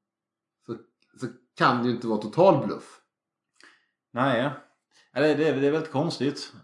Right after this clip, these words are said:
Speaker 1: Kirk tror jag aldrig riktigt. Han, han
Speaker 2: Ja,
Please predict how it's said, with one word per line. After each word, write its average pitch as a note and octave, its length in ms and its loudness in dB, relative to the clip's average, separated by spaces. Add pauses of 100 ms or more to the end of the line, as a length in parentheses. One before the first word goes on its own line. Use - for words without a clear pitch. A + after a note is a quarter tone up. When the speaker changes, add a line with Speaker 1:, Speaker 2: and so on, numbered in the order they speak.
(140)
Speaker 1:
Kirk A3 320 8
tror E3+ 120 6
jag C#3+ 100 10
aldrig A#2 220 4
riktigt. G#2+ 220 -6
Han, C#3 280 2
han C3+ 420 0 (320)
Speaker 2:
Ja, G#2+ 60 -6